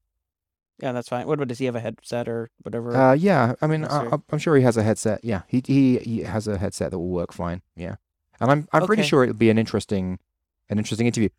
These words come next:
Speaker 2: 'cause he, he also has been a triathlete.
Speaker 1: Oh, really?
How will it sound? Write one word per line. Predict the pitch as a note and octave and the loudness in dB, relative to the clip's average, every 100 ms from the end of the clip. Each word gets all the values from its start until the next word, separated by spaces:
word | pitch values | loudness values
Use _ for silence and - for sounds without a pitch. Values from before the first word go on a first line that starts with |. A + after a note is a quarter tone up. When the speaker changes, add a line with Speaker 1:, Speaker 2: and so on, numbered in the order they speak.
| _ | _
Speaker 2:
'cause | - C#3 | 0 0
he, | E3+ - | 0 -2
he | E3 | -4
also | C#3 F3 G3+ - G#2+ G#2 | 2 2 4 4 6 6
has | G#2 A2+ - | 4 2 4
been | A2 | 2
a | G#2 | 2
triathlete. | - A2+ G#2 - F#2+ F#2+ - _ _ _ _ _ _ _ _ - | 2 4 4 2 0 -2 -8 _ _ _ _ _ _ _ _ -10
Speaker 1:
Oh, | C3 | -6
really? | C3+ D3 G#2 | -2 -2 -4